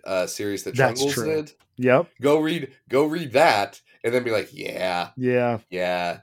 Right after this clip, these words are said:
Speaker 1: They've got, they've got those right feelings going right now.
Speaker 2: It really does feel like X-Men Unlimited is getting the, the chance to experiment and do some things,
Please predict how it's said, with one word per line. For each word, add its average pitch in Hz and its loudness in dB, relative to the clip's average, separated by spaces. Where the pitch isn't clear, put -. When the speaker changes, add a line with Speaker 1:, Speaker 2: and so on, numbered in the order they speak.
Speaker 1:
They've 120 -2
got, 117 0
they've 120 0
got 110 2
those 90 -4
right 87 -4
feelings 87 -8
going 92 -4
right 95 -4
now. 95 -4
Speaker 2:
It 165 4
really 220 10
does 165 8
feel 147 2
like 131 4
X-Men 151 -2
Unlimited 131 2
is 113 -4
getting 123 2
the, 127 0
the 127 0
chance 139 0
to 135 2
experiment 120 0
and 117 -6
do 127 -2
some 127 -6
things, 117 -8